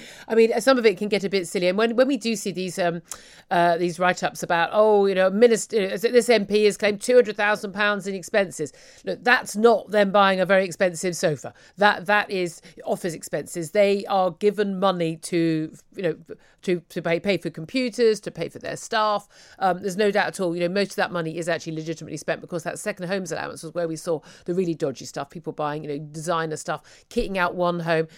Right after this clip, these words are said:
then des-, designating their other home as a second home and then kitting that home out. I mean, that was all, I'm sorry, uh, frankly, taking the mick out of, uh, the taxpayer. But I do think in this scenario, when you are spending taxpayers' money at a time when people are really struggling and suffering financially,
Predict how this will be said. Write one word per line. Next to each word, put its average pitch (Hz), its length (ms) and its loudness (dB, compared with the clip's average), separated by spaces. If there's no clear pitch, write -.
then 185 140 -6
des-, 180 80 -4
designating 180 580 0
their 170 80 2
other 190 180 0
home 165 140 2
as 160 80 -8
a 165 60 -6
second 165 320 -4
home 160 120 0
and 165 140 0
then 160 100 -4
kitting 170 380 -10
that 175 200 -4
home 160 280 -8
out. 156 140 -6
I 190 40 -6
mean, 196 120 2
that 247 160 6
was 180 120 -4
all, 170 280 -2
I'm 170 120 -6
sorry, 160 360 -2
uh, - 40 -12
frankly, 165 380 -6
taking 160 360 -12
the 156 60 -6
mick 160 300 -8
out 131 120 -10
of, - 180 -16
uh, 143 160 -10
the 165 80 -10
taxpayer. 160 520 -6
But 214 80 0
I 240 60 4
do 277 160 0
think 247 180 0
in 220 80 0
this 208 160 -2
scenario, 170 220 -2
when 202 160 -4
you 220 100 -4
are 190 60 -2
spending 175 240 -10
taxpayers' 170 440 -6
money 156 200 -4
at 127 80 -8
a 143 40 -8
time 156 220 -6
when 147 180 -6
people 160 300 -10
are 143 60 -4
really 147 240 -4
struggling 165 420 -6
and 143 100 -14
suffering 151 340 -12
financially, 160 500 -12